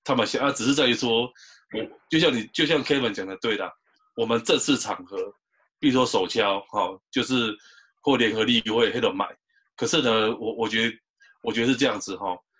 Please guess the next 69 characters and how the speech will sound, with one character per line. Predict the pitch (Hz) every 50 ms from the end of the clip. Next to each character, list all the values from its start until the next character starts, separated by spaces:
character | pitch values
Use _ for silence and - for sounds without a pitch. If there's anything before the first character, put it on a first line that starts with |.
| _ _ _ -
反 | 117 113
正 | 139 151 143 139 135 -
我 | 113
们 | 107 113 113
一 | 117
定 | 131 131
要 | 127 113 101
做 | - 123 113 95
嘛， | 95 95 92
反 | 98 107
正 | 131 131 123 123 120 - _ _ _ _ _ _ _ - - - - -
你 | - 123 120
要 | 127 147 - -
有 | 127 117 110
想 | - - 113
办 | 120 147 131
法 | 120 113 104
能 | 98 104 117
找 | 117 104 95
到 | 107 117 110
舍 | - - 123 104
友 | 95 92 87 85
的， | 92 92 90 87 85 - _ _ _ _ _ _
我， | - 104 104 -
我 | 101 98
们 | 101 92
都 | 117 113 117
愿 | 117 117
意 | 107 98
尝 | - - 90 92 90
试。 | - 117 107 95
反 | 95 95
正 | 120 123 113 110 113 - _ - - - _ _ _ -
你 | 120
只 | 107 117 113
要 | 120 120
不 | - 127
要 | 127 127 120
太 | - 135 120
离 | 107 107 104 101 104 113
谱 | - - 92 90
就 | 104 110 98 90
好。 | 92 80 87 -
所 | - 127 135 131
以 | 120 107 107 - - - - - _ _ _ -
我， | - 113 113 107 110 107
我 | 135 151
可 | 143 160
以 | 143 135
这 | - 139
样 | 127 104
子 | 95 101 95
了 | 92 85
哈， | 90 101 95 101 104
我 | 101 101
们 | 101 101 98 98 95 _ _ _ _ _ _ _ -
要 | - 135
不 | 127
然 | 131 117
这 | 113 127
样 | 113 104
子 | 92 95 92 87 95 104 _ _ _ _
找 | - - 98 98
一 | 117 123
个 | 120 113
例 | 120 120 113 107
会， | 92 117 113 107 101 92 95 _ _ _ _ _ _ _ _ _ _ _ _ _ _ _ -
然 | 107 104
后 | 123 131 127 117 110 107